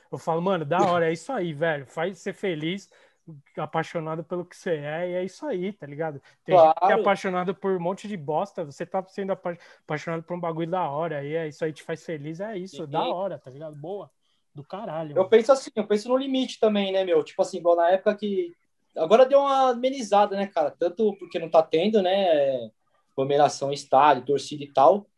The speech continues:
Speaker 1: Sim.
Speaker 2: Mas assim, eu lembro daquelas baixarias que tinha antigamente, cara. Eu nunca fui fã dessas paradas, entendeu?
Speaker 1: É.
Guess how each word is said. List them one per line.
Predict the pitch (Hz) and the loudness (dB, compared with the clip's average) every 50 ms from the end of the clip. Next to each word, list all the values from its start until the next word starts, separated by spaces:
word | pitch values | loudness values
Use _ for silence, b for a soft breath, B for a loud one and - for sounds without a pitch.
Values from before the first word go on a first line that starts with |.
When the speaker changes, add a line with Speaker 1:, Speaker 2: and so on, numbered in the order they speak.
| - _ _ | -20 _ _
Speaker 1:
Sim. | _ _ 139 | _ _ 6
Speaker 2:
Mas | 151 175 202 | 8 10 10
assim, | 196 196 - 196 | 8 6 4 0
eu | 170 | 0
lembro | 165 170 202 214 | 2 0 -2 2
daquelas | 233 247 240 247 254 254 247 226 | 2 2 4 4 4 4 4 4
baixarias | 214 240 226 233 247 233 214 233 233 | 2 0 2 2 -4 -2 -2 -2 -4
que | - 226 | -4 -14
tinha | - - 220 | -8 -4 -4
antigamente, | 220 208 220 208 220 196 165 151 156 185 196 - | -4 -4 2 4 4 4 4 -2 -6 -8 -10 -2
cara. | - 160 147 143 | 0 0 0 0
Eu | |
nunca | 151 175 - 240 | -2 0 -2 -2
fui | 226 - 226 214 | 2 4 4 4
fã | 214 - _ 180 175 | 4 4 _ 2 2
dessas | 160 156 - 156 - | 2 -2 -12 -18 0
paradas, | _ 165 151 147 147 143 139 135 131 | _ 2 4 4 0 -2 -4 -10 _
entendeu? | 135 - 139 135 135 160 175 170 143 | -14 -12 -12 -4 -2 -2 -2 -2 -6
Speaker 1:
É. | 131 135 131 | -14 -14 -14